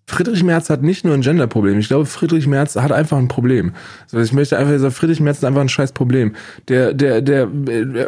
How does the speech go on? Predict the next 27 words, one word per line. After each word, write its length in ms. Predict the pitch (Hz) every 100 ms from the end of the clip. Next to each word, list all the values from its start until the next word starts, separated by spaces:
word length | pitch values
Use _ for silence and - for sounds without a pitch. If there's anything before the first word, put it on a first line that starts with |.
| 208
Real, 240 | 165 214
der 300 | - 147 156
sagt 180 | 156 190
sowas 260 | 202 180 151
so, 140 | 165
ja 240 | 131 131
gut, 220 | 123 131 120
äh, 240 | 113 82
so 160 | 117 107
in, 200 | 107 107
ich 280 | 80 87
weiß 160 | 120 131
nicht, 120 | 127
ob 60 | 123
man 160 | 123
sich 140 | 117 123
im 80 | 117
Jahr 180 | 120
zweitausendzwanzig 720 | 117 123 117 110 117 131 123 120
bei 80 |
den 140 | 113 117
Problemen, 320 | 123 113 117
die 100 | 113
wir 160 | 113 110
haben, 300 | 113 113 110
wirklich 180 | 117
noch 240 | 117 110